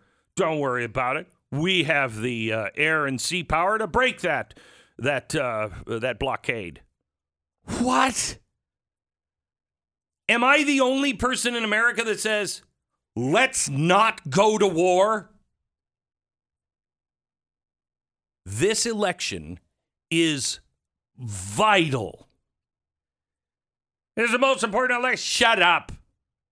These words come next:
We have a president who says, "We're close to Armageddon." The guy doesn't know what time it is for pudding. And he's telling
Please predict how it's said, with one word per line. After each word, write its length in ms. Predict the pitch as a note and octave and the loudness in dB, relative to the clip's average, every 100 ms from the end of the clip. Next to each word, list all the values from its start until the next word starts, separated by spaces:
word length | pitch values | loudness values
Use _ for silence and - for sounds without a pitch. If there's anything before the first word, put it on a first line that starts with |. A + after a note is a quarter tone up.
| _ _ _ _ _ _ _ _ _ _ _ _ | _ _ _ _ _ _ _ _ _ _ _ _
We 140 | G3+ C4+ | 0 2
have 120 | C4 | 2
a 80 | A#3 | 0
president 600 | - B3 B3+ E3+ D3 D3 | 0 0 2 0 -2 -2
who 120 | C#3+ | -2
says, 420 | - E3 D3 - _ | 0 0 -2 -6 _
"We're 140 | B3 A#3 | -2 -2
close 400 | - A#3+ A3 - | -2 -2 -2 -2
to 100 | G3 | 0
Armageddon." 680 | F#3 E3+ D3 G3 E3+ G#2+ - _ _ _ _ - | 0 -2 -2 -2 -2 -6 -14 _ _ _ _ 0
The 160 | F#3 | 0
guy 580 | - A3+ B3 A#3+ A#3+ A3 | 4 4 6 6 4 0
doesn't 380 | D3 G#3+ G3 G3+ | 0 0 0 0
know 140 | G#3 | 0
what 240 | G3 G3 - | 2 0 0
time 280 | G#3 G3+ | 0 0
it 100 | F#3+ | 0
is 200 | F#3 F#3 | 0 0
for 160 | - D#3+ | -2 -4
pudding. 640 | - - A#3 D3+ F#2+ C#2+ - _ _ _ _ _ _ _ _ _ _ _ | 0 0 0 -2 -8 -16 -20 _ _ _ _ _ _ _ _ _ _ _
And 180 | F#3 F#3+ | 0 2
he's 420 | D3 A3+ A#3 A3 | 0 0 0 -4
telling 680 | - A#3 A3+ G#3+ G3+ G3+ | -4 -2 0 -2 -2 -8